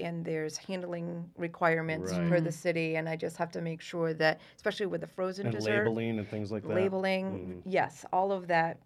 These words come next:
Speaker 1: becomes, uh, a little bit of a different animal than what I've done in the past. But,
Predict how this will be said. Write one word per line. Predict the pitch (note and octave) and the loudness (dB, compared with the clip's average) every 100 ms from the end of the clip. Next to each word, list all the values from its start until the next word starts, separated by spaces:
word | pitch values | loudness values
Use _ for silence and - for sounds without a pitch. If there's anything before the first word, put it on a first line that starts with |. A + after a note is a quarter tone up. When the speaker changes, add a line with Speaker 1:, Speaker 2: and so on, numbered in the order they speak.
| _ - | _ -8
Speaker 1:
becomes, | F3 - E3+ E3 D#3+ D#3+ | -6 -4 -4 -4 -6 -8
uh, | - D#3 D#3 | -4 -4 -2
a | E3 | -2
little | F3+ F3 | 0 0
bit | E3 | -2
of | D#3+ | -2
a | |
different | D#3+ E3 E3 - | -4 -6 -6 -6
animal | D#3+ D#3+ D3+ D3+ D3+ | -4 -4 -2 -4 -2
than | D#3 D3+ D3 | -4 -2 -2
what | D3 | 0
I've | D3 D3 - D#3+ | -2 -6 -14 -4
done | D#3+ D3+ | -2 -2
in | D3+ | -6
the | C#3+ | -8
past. | E3 D#3 D3+ - - | -2 -2 -2 -10 -8
But, | D#3 D3+ | -6 -6